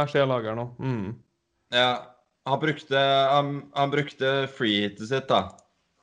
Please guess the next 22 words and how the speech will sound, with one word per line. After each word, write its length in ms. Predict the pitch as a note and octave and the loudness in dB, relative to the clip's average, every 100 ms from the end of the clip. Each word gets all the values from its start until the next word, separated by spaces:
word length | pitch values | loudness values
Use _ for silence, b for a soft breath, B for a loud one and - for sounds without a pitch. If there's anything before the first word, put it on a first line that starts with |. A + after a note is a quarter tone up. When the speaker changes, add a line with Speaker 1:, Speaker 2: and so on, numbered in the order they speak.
| _ - | _ 0
Speaker 1:
Ja. 180 | D3 D#3+ | 2 2
Speaker 2:
Men 280 | C3 B2+ B2 | 2 0 0
han 440 | C#3 C3 C3+ C3 | -4 0 2 4
har 280 | C3+ C3 G#2 | 4 4 4
igjen, 340 | F#2+ G#2 G#2+ G#2+ | 4 0 -2 -4
eh, 160 | A2 A2 | -2 -2
wildcard, 880 | G#2+ G#2 F#2 F2 - G2+ G#2 G#2 F2+ - - | 2 2 0 -4 -2 2 2 2 -4 -12 -8
og 240 | G#2 G2+ | -2 0
han 140 | G2+ G#2 | 0 0
har 260 | A2+ G2 | 0 2
igjen 320 | F2+ F2+ F#2+ F#2+ G2 F#2+ b b _ | 0 -2 -2 -4 -6 -8 b b _
bench 340 | G2+ F#2 F2 - | 0 0 -6 -6
boost 420 | G2 G2 G2 - | -2 0 -2 -6
og 260 | F2+ F2+ F2 | -4 -2 -2
triple 260 | F2+ D#2 | -6 -6
captain. 440 | D#2 E2 - F#2 F2+ - _ _ _ _ _ - _ - - - - | -4 -4 -6 -10 -10 -16 _ _ _ _ _ -20 _ -20 -20 -20 -10
Speaker 1:
Han 100 | C#3+ | 0
har 140 | D3 C#3+ | 4 4
igjen 160 | B2+ B2 | 2 -2
triple 300 | C#3+ C3 B2 | -2 -2 -6
captain 340 | A#2+ A#2 C#3+ | -6 -4 0
også? 180 | F3 | 0